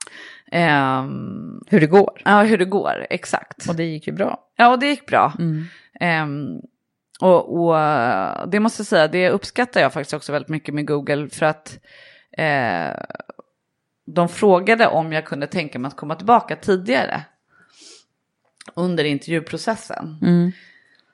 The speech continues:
Speaker 1: Men jag kände väldigt starkt att jag ville göra klart min mammaledighet. Jag ville vara hemma ett år även med Albert.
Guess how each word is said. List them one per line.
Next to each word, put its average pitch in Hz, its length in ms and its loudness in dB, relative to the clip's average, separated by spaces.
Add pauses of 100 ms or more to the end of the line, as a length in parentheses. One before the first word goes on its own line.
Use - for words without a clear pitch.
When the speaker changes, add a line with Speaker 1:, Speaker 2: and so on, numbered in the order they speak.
(320)
Speaker 1:
Men 185 120 2
jag 226 140 2
kände 247 460 2
väldigt 196 460 0
starkt - 460 0
att 160 140 -2
jag 151 140 2
ville 147 240 -4
göra 147 220 0
klart - 300 -2
min 131 160 -4
mammaledighet. 131 560 -6
Jag 202 80 4
ville 196 300 0
vara 170 160 2
hemma 180 500 0
ett - 280 -6
år 151 260 -2
även 135 380 -2
med 156 140 0
Albert. 185 580 -2